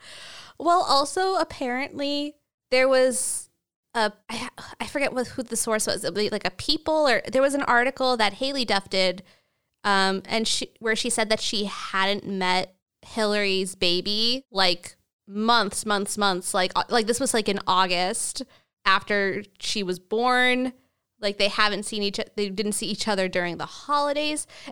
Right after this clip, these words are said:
And it is conspiratorial because what people are theorizing is that Haley Duff is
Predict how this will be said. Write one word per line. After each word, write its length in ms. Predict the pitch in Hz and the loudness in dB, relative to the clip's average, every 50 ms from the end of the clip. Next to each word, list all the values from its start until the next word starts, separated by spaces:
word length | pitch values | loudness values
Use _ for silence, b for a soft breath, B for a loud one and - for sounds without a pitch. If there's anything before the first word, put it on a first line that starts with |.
| B - | B 2
And 340 | 240 240 240 240 240 233 - | 4 4 4 4 2 2 2
it 240 | - 320 330 - - | 2 2 2 2 0
is 160 | 311 320 302 | 0 0 2
conspiratorial 880 | - - 254 226 - - 202 196 196 196 - - 196 185 180 175 185 190 | 0 0 -2 -2 -2 -2 0 0 0 0 -2 -2 0 2 2 2 2 0
because 400 | 220 233 - 262 262 240 - - | -2 -2 -2 -2 -2 -2 -2 -2
what 260 | 247 285 339 - _ | -2 -2 -2 -4 _
people 540 | - - 277 277 - 254 247 247 240 - - | -6 -6 -6 -2 0 2 2 2 2 0 2
are 220 | 208 202 202 196 202 | 2 4 4 4 2
theorizing 1040 | - - - - - - 240 226 208 196 185 185 196 202 - 196 185 185 190 196 - | 0 -6 -16 -8 -2 0 2 4 4 6 6 4 4 2 0 0 0 0 0 -2 -2
is 300 | - - 208 202 190 - | -2 0 0 0 0 2
that 260 | 202 190 185 180 185 | 2 4 4 4 2
Haley 380 | 202 196 247 262 254 233 226 | 0 0 0 2 2 2 0
Duff 320 | 220 196 185 185 202 202 - - | 2 2 2 2 2 -2 -4 -4
is 420 | - 208 202 202 202 196 196 196 | -2 0 2 2 2 2 0 -2